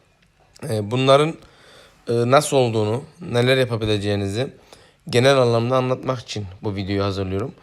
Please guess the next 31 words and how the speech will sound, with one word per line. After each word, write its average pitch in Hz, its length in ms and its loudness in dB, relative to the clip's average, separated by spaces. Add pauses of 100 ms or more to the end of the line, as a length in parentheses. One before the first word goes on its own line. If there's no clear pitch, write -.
(340)
Normalde 120 460 2
bir 123 60 -4
genel 123 320 2
anlatım 127 400 -2
videom 127 360 -4
vardı 135 320 -2 (500)
ama 117 280 0
onun 123 600 -4
ben 117 300 2
yetersiz 113 500 -4
olduğunu 113 300 -2
düşünüyorum. 101 500 -6 (580)
O 123 120 0
yüzden 123 300 0
size, 123 380 -2 (540)
e, 113 40 -2 (300)
bu 127 200 -6
denli 123 240 2
bir 120 100 -6
video 120 240 0
hazırladım. 107 480 -2 (600)
E, 107 240 -2
biraz 135 360 0 (200)
belki 127 260 -2
uzun 135 260 -2
olab-, 139 440 -2
uzun 120 280 -2
olabilir 131 380 2
ama 147 220 0 (540)
yine 147 280 2
de 151 160 2